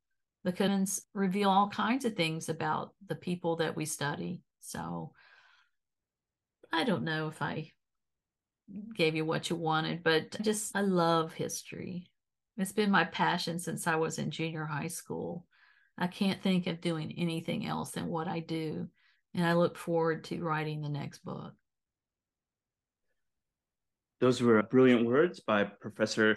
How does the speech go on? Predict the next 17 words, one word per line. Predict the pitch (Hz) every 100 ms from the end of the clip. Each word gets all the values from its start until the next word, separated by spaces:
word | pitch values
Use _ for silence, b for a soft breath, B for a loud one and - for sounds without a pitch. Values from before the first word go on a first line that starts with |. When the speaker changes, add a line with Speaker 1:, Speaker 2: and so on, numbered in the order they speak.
| -
Speaker 2:
Karen | - 110 104
Cox, | 110 117 156 - -
author | 110 107 110 101
of | 98
No | 104 101
Common | - 104 104 101
Ground, | 104 104 107
Confederate | - 104 101 101 101
Monuments, | 101 98 95 98 95 -
and | 104
the | 98
Ongoing | 92 98 95 95 92 92
Fight | 98 90 -
for |
Racial | 92 98 98 90
Justice, | 107 101 - 175 185 -
and | - 101 98 95 104